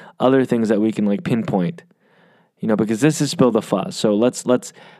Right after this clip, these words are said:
let's try to figure out the deeper meaning of everything, you know, spill their thoughts, their minds, their hearts to the world. And today I wanna talk about best friends. Best friends, right? Right now,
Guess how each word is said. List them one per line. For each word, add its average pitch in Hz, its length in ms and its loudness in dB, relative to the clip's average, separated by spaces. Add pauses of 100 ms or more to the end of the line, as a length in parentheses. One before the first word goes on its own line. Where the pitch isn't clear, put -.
let's 127 220 -4
try 139 240 2
to 135 80 0
figure 131 340 2
out 113 380 2
the 120 80 0
deeper 127 320 0
meaning 113 340 0
of 92 100 0
everything, 98 580 -2 (200)
you 110 80 -2
know, 104 80 2
spill 117 240 0
their 104 140 2
thoughts, 107 340 0
their 104 160 0
minds, 104 480 2
their 98 140 2
hearts 101 580 -2 (640)
to - 100 -6
the 104 100 2
world. 104 520 2
And 110 160 -2
today 156 300 2
I 147 80 0
wanna 180 180 0
talk 160 140 2
about 117 240 0
best 98 240 0
friends. - 520 -8 (460)
Best - 640 -2 (120)
friends, - 800 -4 (520)
right? 120 380 2 (920)
Right 123 200 4
now, 113 440 4